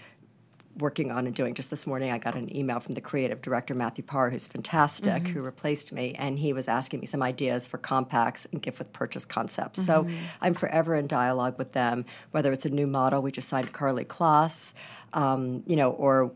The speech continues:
Speaker 1: working with Carolyn Murphy, who's probably the longest model Estee Lauder's ever had. She's been there for seventeen years, and I
Speaker 2: Yeah.
Speaker 1: signed her
Speaker 2: It's
Speaker 1: when
Speaker 2: been
Speaker 1: I became
Speaker 2: seventeen years already?
Speaker 1: Seventeen years, and I signed her when I became creative director,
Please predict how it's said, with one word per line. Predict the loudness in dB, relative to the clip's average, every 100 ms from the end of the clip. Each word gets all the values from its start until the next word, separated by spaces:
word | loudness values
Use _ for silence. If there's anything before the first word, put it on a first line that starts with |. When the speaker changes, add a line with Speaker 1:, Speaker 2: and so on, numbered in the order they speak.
| _ -4
Speaker 1:
working | -2 0 -2
with | 0
Carolyn | 2 2 2 0
Murphy, | -2 0 0
who's | 0 -4
probably | -6 -6
the | -4
longest | -2 -2 -2 -2
model | 0 0 0
Estee | -2 -4
Lauder's | -2 -2 -2
ever | -4 -2
had. | 0 0
She's | -2
been | -6 -6
there | -6
for | -8
seventeen | -8 -6 -6 -6 -4
years, | -2 -2 -2 -2
and | -2
I |
Speaker 2:
Yeah. | -2
Speaker 1:
signed | 0 2 2 0
her |
Speaker 2:
It's | -2
Speaker 1:
when | 2
Speaker 2:
been | 2
Speaker 1:
I |
became | 4 2
Speaker 2:
seventeen | 2 0 -2
years | -2 -6
already? | -8 -4
Speaker 1:
Seventeen | 0 0 0 0
years, | 2 2 2
and |
I | -2
signed | 0 2 0 0
her | -2
when | -2
I | -2
became | -4 -4 -4 -4
creative | -2 -4 -2
director, | -4 -4 0 2